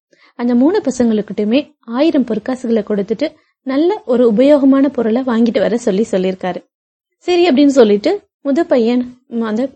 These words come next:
பொற்காசுகளை, ஆயிரம் பொற்காசுகளை எடுத்துட்டு போறான். ஒரு அழகான கண்ணாடி, அதாவது தூரத்துல இருந்து பா-, பார்த்தா எல்லாமே தெரியுமா, எவ்வளோ தூரத்துல இருந்து, இங்க இருந்து வேற எந்த வெளிநாட்டுல இருந்து கூட பாத்துக்கலாமா, அந்த மாதிரி ஒரு கண்ணாடியை வாங்கிட்டு வராப்புல. ரெண்டாவது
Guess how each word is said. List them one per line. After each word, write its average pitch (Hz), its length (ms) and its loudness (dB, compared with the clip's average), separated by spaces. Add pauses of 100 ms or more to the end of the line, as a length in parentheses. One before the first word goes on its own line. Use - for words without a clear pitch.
பொற்காசுகளை, 233 520 -6
ஆயிரம் 208 280 -4
பொற்காசுகளை 208 500 -6
எடுத்துட்டு 196 340 -8
போறான். 208 340 -6 (280)
ஒரு 311 180 -4
அழகான 233 540 -4 (120)
கண்ணாடி, 220 520 -8 (160)
அதாவது 254 400 -2
தூரத்துல 277 280 0
இருந்து 262 300 0
பா-, 226 200 -8 (240)
பார்த்தா 240 280 -8
எல்லாமே 269 440 -2
தெரியுமா, 220 500 -6
எவ்வளோ 247 440 -4
தூரத்துல 277 260 0
இருந்து, 233 260 -2
இங்க 226 240 0
இருந்து 262 320 0 (340)
வேற 226 240 -2
எந்த 254 340 2
வெளிநாட்டுல 269 460 0
இருந்து 226 220 -2
கூட 285 240 -2
பாத்துக்கலாமா, 208 500 -8
அந்த 254 280 0
மாதிரி 247 200 0
ஒரு 254 180 0
கண்ணாடியை 202 420 -4
வாங்கிட்டு 208 340 -8
வராப்புல. 190 320 -4 (640)
ரெண்டாவது 339 400 4